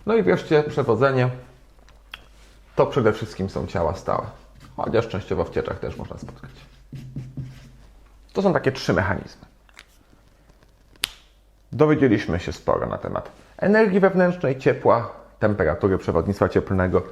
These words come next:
i mechanizmów przekazu ciepła. To jest taki moment, kiedy zachęcam moich uczniów do tego, aby zrobili sobie taką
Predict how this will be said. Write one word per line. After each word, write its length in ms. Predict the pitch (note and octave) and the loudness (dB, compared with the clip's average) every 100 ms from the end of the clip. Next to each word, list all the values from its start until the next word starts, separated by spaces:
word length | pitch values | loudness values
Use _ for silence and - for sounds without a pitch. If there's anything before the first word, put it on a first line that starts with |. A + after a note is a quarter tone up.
| - - - - | -16 -20 -14 -4
i 40 | |
mechanizmów 480 | D#3 A2+ G2+ G2+ G2 | 0 2 2 2 -2
przekazu 340 | - F#2 E2 | -2 -2 -2
ciepła. 300 | - - - - _ _ _ _ _ F#3+ | -6 -8 -10 -20 _ _ _ _ _ 2
To 60 | C#4+ | 4
jest 140 | D#4 | 4
taki 200 | C#4 - | 2 2
moment, 320 | A#3+ A#3 A3+ | 2 2 2
kiedy 400 | - G3 F#3+ G3 - - - - _ | 0 4 4 2 -6 -20 -20 -20 _
zachęcam 480 | C3 C3 D3+ D#3 C3 | 2 4 2 2 2
moich 220 | A2 F#2 | 2 2
uczniów 520 | - - A#2+ A2 A2+ | 0 0 0 -2 -2
do 100 | - | -2
tego, 360 | F2 F#2+ G2 - | 0 0 2 2
aby 300 | G2 E2 F#2 | 0 0 0
zrobili 340 | G2 F#2 G#2+ | 0 0 0
sobie 200 | G2+ F#2 | 0 0
taką 340 | F#2+ F2 F2+ | 0 0 0